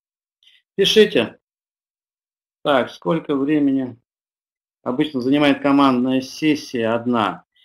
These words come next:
Наташ, по классике, четыре часа. По Клоттербаху я здесь работаю, это идеально. И команда не устает, и, и мне хорошо. А потом уже,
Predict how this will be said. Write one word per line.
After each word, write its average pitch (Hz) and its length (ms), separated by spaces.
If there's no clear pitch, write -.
Наташ, 180 400
по 196 140
классике, 131 960
четыре 190 460
часа. 110 580
По 147 80
Клоттербаху 156 800
я 107 160
здесь 107 200
работаю, 131 600
это 131 200
идеально. 123 560
И 143 80
команда 165 500
не 139 140
устает, 123 680
и, 139 640
и 131 60
мне 131 260
хорошо. 101 680
А 139 340
потом 220 360
уже, 143 340